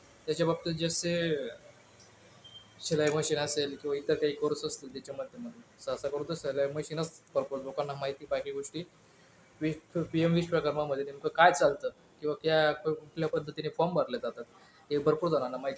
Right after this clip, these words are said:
नाही. तर त्याच्यामुळे हा व्हिडिओ आहे आजचा. तर व्हिडिओची सुरुवात मी करत आहे. प्रथम तुम्हाला ओम साईने सुरुवात केलेली आहे.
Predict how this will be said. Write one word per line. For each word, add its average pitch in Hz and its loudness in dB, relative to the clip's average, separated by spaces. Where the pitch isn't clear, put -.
नाही. 139 -12
तर 156 -2
त्याच्यामुळे 165 2
हा 147 4
व्हिडिओ 147 0
आहे 127 0
आजचा. 123 -2
तर 190 10
व्हिडिओची 175 2
सुरुवात 156 4
मी 165 0
करत 160 2
आहे. 135 6
प्रथम 175 0
तुम्हाला 170 2
ओम 165 -2
साईने 156 2
सुरुवात 135 -4
केलेली 143 2
आहे. 135 -4